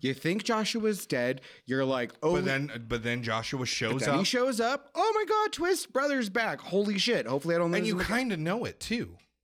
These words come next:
Speaker 2: Because, like, after the end of that, you have one of the feathers and you're like, "Wait a minute." So, like,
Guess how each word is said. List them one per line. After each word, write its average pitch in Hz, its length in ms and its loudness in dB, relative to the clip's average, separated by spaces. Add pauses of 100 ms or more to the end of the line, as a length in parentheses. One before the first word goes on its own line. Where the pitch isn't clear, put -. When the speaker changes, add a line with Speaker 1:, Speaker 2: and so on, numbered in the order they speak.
(540)
Speaker 2:
Because, 151 500 0
like, 127 320 -2 (380)
after 185 360 0
the 170 220 -2
end 196 80 -2
of 180 80 0
that, 110 220 2
you 151 220 4
have 156 440 0
one 120 160 2
of 117 80 0
the 107 60 -2
feathers 117 440 -2
and 101 80 -8
you're 110 120 -4
like, 104 140 -4 (1300)
"Wait 147 200 -2
a 127 40 -10
minute." - 240 -18 (440)
So, 175 200 0
like, 147 380 0